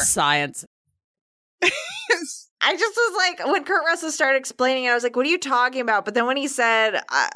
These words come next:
Speaker 3: uh, or I, he said something like, "I don't know," or "I don't know, that could be,
Speaker 2: He's like, "Don't
Speaker 3: maybe
Speaker 2: you
Speaker 3: it's not
Speaker 2: know?
Speaker 3: true."
Speaker 2: I don't know."
Speaker 3: Yeah, and I was like, "All right, I like that. It's allowed."
Speaker 1: Yeah.
Speaker 2: Hundred percent.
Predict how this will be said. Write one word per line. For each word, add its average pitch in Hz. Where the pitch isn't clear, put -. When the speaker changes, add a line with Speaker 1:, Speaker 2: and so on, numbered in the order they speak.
Speaker 3:
uh, -
or 262
I, 233
he 254
said 294
something 247
like, 220
"I 240
don't 233
know," 185
or 185
"I 202
don't 214
know, 202
that 202
could 240
be, -
Speaker 2:
He's 277
like, 247
"Don't 349
Speaker 3:
maybe 453
Speaker 2:
you 480
Speaker 3:
it's 427
not -
Speaker 2:
know? 359
Speaker 3:
true." -
Speaker 2:
I 226
don't 285
know." 285
Speaker 3:
Yeah, 240
and 220
I 285
was 277
like, 277
"All 302
right, 208
I 220
like 185
that. 175
It's -
allowed." 147
Speaker 1:
Yeah. 139
Speaker 2:
Hundred 196
percent. 196